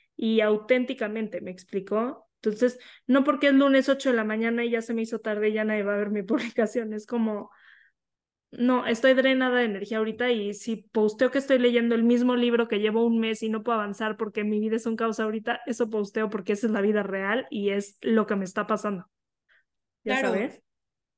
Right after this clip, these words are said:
Speaker 2: Claro, la verdad es que yo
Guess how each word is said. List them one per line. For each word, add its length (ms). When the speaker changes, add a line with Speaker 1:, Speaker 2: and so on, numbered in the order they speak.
Speaker 2:
Claro, 300
la 160
verdad 280
es 180
que 380
yo 580